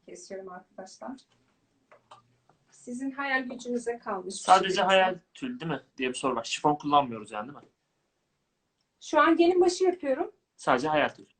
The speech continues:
Speaker 1: Yani. Şu an elimdeki hayal tül, gelin başı. Yani şifonla gelin başı olur. Ama nasıl şifonla olur?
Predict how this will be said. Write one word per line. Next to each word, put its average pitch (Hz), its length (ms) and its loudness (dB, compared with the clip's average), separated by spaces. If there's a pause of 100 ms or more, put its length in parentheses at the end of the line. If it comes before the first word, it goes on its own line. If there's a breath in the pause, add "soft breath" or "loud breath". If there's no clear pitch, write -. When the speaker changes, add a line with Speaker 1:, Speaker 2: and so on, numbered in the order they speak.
(180)
Speaker 1:
Yani. 208 380 -6 (1400)
Şu - 200 -8
an 247 100 -4
elimdeki 240 520 -6
hayal 349 300 2
tül, 220 200 -12
gelin 262 260 -6
başı. 214 300 -10 (840)
Yani 226 240 -2
şifonla 277 600 -6 (100)
gelin 262 300 -2
başı 269 440 -2
olur. - 340 4 (400)
Ama 262 240 2
nasıl 330 220 0
şifonla 208 580 -4
olur? 175 220 -10